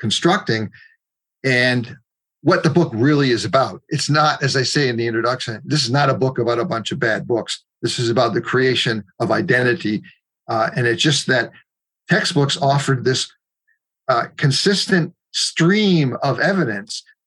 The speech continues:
just like it was a, uh, an autobiography or a diary. It is a diary of what Americans thought about America from eighteen hundred to the present. Uh, so it's just evidence.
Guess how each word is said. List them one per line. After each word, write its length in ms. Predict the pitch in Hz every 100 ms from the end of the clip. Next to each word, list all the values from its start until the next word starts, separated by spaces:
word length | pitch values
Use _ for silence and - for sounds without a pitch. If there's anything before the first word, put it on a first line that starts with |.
| _ 170
just 240 | 165 220
like 220 | 220 214 196
it 140 | 170
was 320 | 160 156 139
a, 320 | 147 135 131 127
uh, 240 | 127 117 113 - _ _ _ 110 -
an 100 | 156
autobiography 960 | 190 175 175 190 254 190 135 113 - _ _ 139
or 100 | 147
a 60 |
diary. 600 | 147 180 254 170 110 104 - _ _ _ _ _ _ _ _ 160
It 80 |
is 140 | 170 165
a 60 |
diary 440 | 160 156 175 185 180
of 100 | 160
what 320 | 151 156 151
Americans 460 | 156 165 175 165 -
thought 240 | 165 175
about 240 | 160 151
America 520 | 160 175 233 165 113 - _ _ _ _
from 380 | 165 151 143 - 170
eighteen 320 | 170 180 175
hundred 260 | 160 175 170
to 80 |
the 80 | 165
present. 380 | 147 240 233 - _ _ _ _ _ _ _ 127
Uh, 200 | 120 117
so 200 | 170 160
it's 100 | 170
just 160 | 170
evidence. 600 | 165 214 117 92 - -